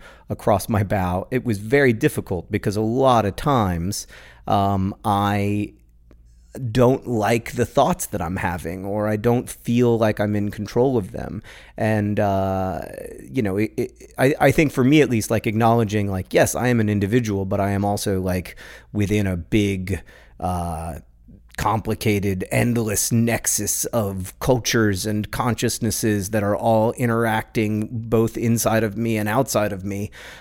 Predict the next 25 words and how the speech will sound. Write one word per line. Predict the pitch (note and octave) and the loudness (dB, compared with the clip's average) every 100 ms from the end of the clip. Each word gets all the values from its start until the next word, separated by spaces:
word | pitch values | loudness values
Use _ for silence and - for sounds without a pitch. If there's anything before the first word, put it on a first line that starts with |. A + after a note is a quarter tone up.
| - | -4
Uh, | G#2 G#2 G2+ G2+ | 0 2 0 0
there | A2+ C3+ | 4 6
was, | C3+ A2+ | 6 2
there, | A#2 B2+ A#2+ | 0 2 4
there's | A#2+ A#2 | 2 2
some | - G#2+ | 2 -2
freedom | - C3 A2 G2+ | 2 2 2 0
in | F#2+ | -2
that, | F#2+ F#2 F2 | -2 -4 -4
and | A2 G2 | -4 -4
it | G2+ | -2
also | G2 F#2+ G#2+ G2+ - | -2 -2 -2 -4 -2
makes | G#2+ G2 - | -2 -4 -4
me | G#2 | -6
feel | - G#2 F#2 | -2 -2 -2
a | F#2+ | -2
little | G2+ G2+ | -2 -2
bit | F2+ F#2+ | -2 -4
less, | G2+ G2 - - A2+ | -4 -4 -4 -4 -4
uh, | F2+ F2 E2+ E2 - - - - - | -2 -2 -4 -8 -12 -20 -20 -14 -2
less | A2 - - | 0 0 -2
like | G2 F#2 | -2 -2
I'm, | F2 F2+ F2 F2 - - - | -4 -4 -4 -8 -10 -20 -6
you | A#2 | -4
know | F#2 D#2+ A1+ | -2 -4 -10